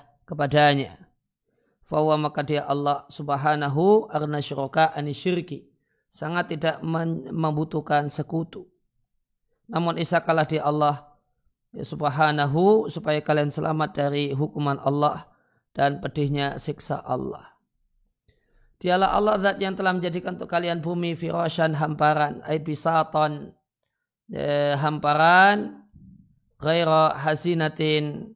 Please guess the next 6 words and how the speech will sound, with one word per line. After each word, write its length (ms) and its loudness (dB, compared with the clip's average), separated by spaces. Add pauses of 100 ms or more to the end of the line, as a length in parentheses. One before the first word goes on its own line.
(1080)
terhampar 800 4
dan 320 0
tidak, 560 4 (880)
eh, 880 2 (240)
hasinah 400 -12
itu 480 -4